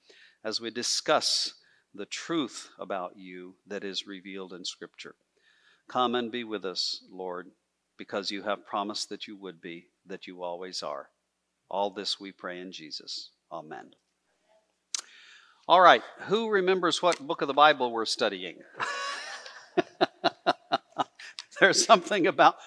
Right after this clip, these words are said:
waking up after Christmas, like, "Oh my heavens, where am I? What's going on?" We're in the book of Exodus. We're talking about that great story of God's liberation of the people of Israel,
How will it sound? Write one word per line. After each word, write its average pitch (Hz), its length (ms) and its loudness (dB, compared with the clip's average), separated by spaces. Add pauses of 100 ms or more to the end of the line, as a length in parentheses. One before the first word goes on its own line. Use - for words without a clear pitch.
waking 175 560 6
up 185 240 10
after 151 400 4
Christmas, 139 540 0
like, 117 160 2
"Oh 175 180 6
my 113 220 2
heavens, 123 360 2
where 139 200 0
am 127 120 0
I? 117 100 0
What's 113 220 -6
going 104 300 -4
on?" 98 240 -4 (760)
We're 160 220 8
in 165 80 8
the 151 80 4
book 160 220 2
of 151 120 6
Exodus. 185 640 8
We're 139 200 -2
talking 143 420 4
about 131 460 6
that 123 240 0
great 135 340 -2
story 135 840 0
of 110 300 -2
God's 120 520 2
liberation 117 1000 -2 (340)
of 101 240 -4
the 104 120 -4
people 131 640 -6 (220)
of 95 260 -8
Israel, 175 640 0